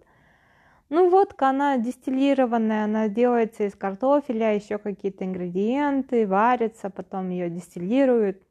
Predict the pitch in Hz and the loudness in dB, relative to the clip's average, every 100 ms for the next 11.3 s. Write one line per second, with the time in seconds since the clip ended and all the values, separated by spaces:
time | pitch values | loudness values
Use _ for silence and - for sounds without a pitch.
0 | _ 202 196 202 190 196 180 180 185 180 | _ -10 -8 -10 -6 -4 -2 -2 -4 -6
1 | 175 180 185 175 - 175 175 175 - 339 | -10 -8 -6 -6 -6 -6 -4 -6 -4 -2
2 | 254 233 220 _ _ _ _ _ _ _ | 0 0 -2 _ _ _ _ _ _ _
3 | _ _ _ _ 202 208 226 185 233 285 | _ _ _ _ -2 0 0 2 2 4
4 | - 233 220 - 202 233 240 226 196 214 | 2 -2 -2 -4 -4 -2 0 -2 0 -2
5 | 226 220 220 233 226 - 185 190 214 233 | -2 -4 -6 -6 -6 -10 -12 -2 0 2
6 | 226 208 196 185 185 214 240 220 190 196 | 0 -2 -2 -4 -2 0 0 0 -2 -4
7 | 240 _ _ _ _ _ _ _ 202 220 | -6 _ _ _ _ _ _ _ -6 -2
8 | 233 247 226 208 208 196 208 208 202 202 | 0 0 -2 -2 0 2 0 0 -2 -4
9 | - 180 - 156 - - - 147 175 - | -4 -8 -6 -6 -6 -14 -16 -10 -10 -10
10 | 180 180 180 180 185 - - 196 156 143 | -8 -6 -6 -8 -10 -12 -6 -4 -4 -4
11 | 139 - | -8 -12